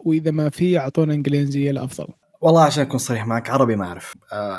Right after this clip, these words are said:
Speaker 2: أعطيك الصافي،
Speaker 1: آه.
Speaker 2: عربي ما أعرف والله.
Speaker 1: آه.
Speaker 2: لأن الع-، أساسًا الترجمات العربية في الروايات بالتحديد ما أثق فيها، لأني حاول مرة من زمان قريت شيء عربي كان الترجمة جدًا سيئة، فمن وقتها ما عاد قريت عربي، فما أعرف.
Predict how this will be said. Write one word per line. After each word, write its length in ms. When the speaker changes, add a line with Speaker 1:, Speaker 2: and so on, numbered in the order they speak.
Speaker 2:
أعطيك 220
الصافي، 420
Speaker 1:
آه. 40
Speaker 2:
عربي 200
ما 80
أعرف 260
والله. 180
Speaker 1:
آه. 520
Speaker 2:
لأن 380
الع-، 480
أساسًا 320
الترجمات 600
العربية 640
في 100
الروايات 500
بالتحديد 360
ما 160
أثق 160
فيها، 300
لأني 200
حاول 500
مرة 360
من 100
زمان 340
قريت 260
شيء 200
عربي 240
كان 220
الترجمة 440
جدًا 240
سيئة، 300
فمن 120
وقتها 260
ما 140
عاد 340
قريت 200
عربي، 280
فما 320
أعرف. 320